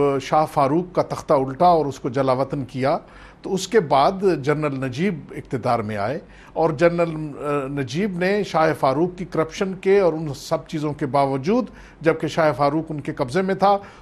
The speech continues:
اس پر عدالتی مقدمہ چلانے کی بجائے اپنے اقتدار کو مستحکم اور مستقبل کے لیے انہوں نے، او، شاہ فاروق کو، آ، جلا وطن کر دیا اور بڑا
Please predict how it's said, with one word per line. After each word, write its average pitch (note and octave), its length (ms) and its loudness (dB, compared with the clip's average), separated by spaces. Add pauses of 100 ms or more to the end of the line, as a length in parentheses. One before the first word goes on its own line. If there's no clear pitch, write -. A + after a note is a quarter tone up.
اس - 220 -8
پر F#3+ 200 2
عدالتی E3 520 2
مقدمہ D#3 560 -2
چلانے D3 400 0
کی C#3 140 -8
بجائے D#3 420 2 (280)
اپنے E3 300 0
اقتدار D3+ 420 2
کو D#3+ 160 -6
مستحکم C#3+ 680 -2 (280)
اور D#3 180 2
مستقبل D3 680 0
کے F3+ 200 0
لیے D3 420 4 (340)
انہوں F#3 200 2
نے، F#3 220 2 (140)
او، D#3 300 -4
شاہ D#3 340 2
فاروق D3+ 440 2
کو، G#3 400 4
آ، C3+ 440 2 (360)
جلا C#3 280 2
وطن D3+ 320 0
کر G#3+ 180 2
دیا B3 280 0 (240)
اور D#3+ 200 2
بڑا C#3+ 500 4